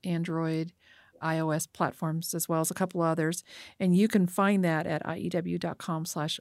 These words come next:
mobile hyphen app. We'll put a link in our show notes to that one. We have two versions of that.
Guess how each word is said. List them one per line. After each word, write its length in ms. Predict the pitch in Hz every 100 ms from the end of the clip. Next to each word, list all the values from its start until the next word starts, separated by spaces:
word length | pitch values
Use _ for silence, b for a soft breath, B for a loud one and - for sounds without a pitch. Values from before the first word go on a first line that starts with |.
| -
mobile 580 | 170 156 170 156 156 _ b b _ _ _ -
hyphen 360 | 165 156 165 -
app. 320 | 185 175 - _ B B
We'll 100 | 214
put 160 | - 202
a 40 |
link 300 | 170 170 170 - -
in 260 | 185 175
our 140 | 156 160
show 180 | - 175
notes 280 | 180 -
to 200 | - - 196
that 200 | 185 196
one. 180 | 202 - B B _ -
We 140 | 190 196
have 180 | 185 170
two 160 | 254
versions 360 | 240 254 247 247
of 80 | 247
that. 200 | 240